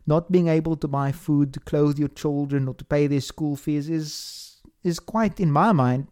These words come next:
humiliating. And, you know, earlier today, um, I read in the news that, uh, Cooperative, uh, Governance and Traditional Affairs Minister Nkosazana Dlamini Zuma painted a very bleak picture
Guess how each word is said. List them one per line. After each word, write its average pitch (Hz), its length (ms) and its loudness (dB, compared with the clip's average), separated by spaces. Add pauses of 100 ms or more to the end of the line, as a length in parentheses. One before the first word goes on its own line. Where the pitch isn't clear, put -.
humiliating. 160 840 0 (560)
And, 175 140 6
you 196 80 8
know, 202 260 6
earlier 214 260 6
today, 147 440 4 (1120)
um, 131 300 0
I 135 120 0
read 139 200 2
in 156 160 2
the 135 60 2
news 131 360 2
that, 123 300 -2
uh, 120 200 -2
Cooperative, 135 960 -2
uh, 120 220 -2
Governance 127 560 -2
and 127 160 -6
Traditional 131 560 -4
Affairs 131 400 -2
Minister 123 580 -2
Nkosazana 131 720 -2
Dlamini 131 460 -2
Zuma 131 500 2 (440)
painted 185 380 4
a - 20 6
very 165 220 4
bleak 139 340 -2
picture 131 480 -2